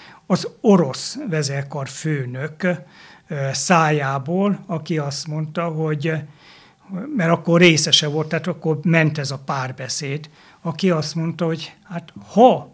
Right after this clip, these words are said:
a nato komolyan gondolja, hogy nem Oroszország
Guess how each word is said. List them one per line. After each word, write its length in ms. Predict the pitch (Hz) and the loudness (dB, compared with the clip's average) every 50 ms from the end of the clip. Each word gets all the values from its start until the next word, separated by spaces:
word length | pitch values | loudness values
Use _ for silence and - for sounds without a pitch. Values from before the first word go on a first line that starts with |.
| _ _ | _ _
a 220 | 190 175 156 156 | -2 0 2 4
nato 720 | 160 165 165 156 147 139 139 139 139 - 156 139 131 127 131 - | 2 4 4 2 2 0 -2 -4 -6 -6 -8 -8 -8 -8 -6 -2
komolyan 600 | 185 220 240 254 208 165 147 143 139 139 143 135 | 0 2 2 2 2 2 0 0 0 0 0 0
gondolja, 760 | 143 135 135 131 131 127 139 131 127 123 127 127 127 131 - - - - - _ | -2 -2 -4 -4 -6 -8 -8 -8 -8 -8 -8 -10 -10 -12 -14 -18 -20 -20 -20 _
hogy 200 | _ 151 143 135 | _ -6 -2 2
nem 240 | 170 220 240 233 233 233 | 4 4 4 4 2 2
Oroszország 1200 | - 220 202 190 165 151 - - 170 143 143 135 - - - - 147 147 143 135 131 135 135 - | 4 4 4 4 4 2 -2 -6 -6 -6 -4 -4 -4 -4 -4 -4 -4 -4 -4 -4 -4 -6 -8 -8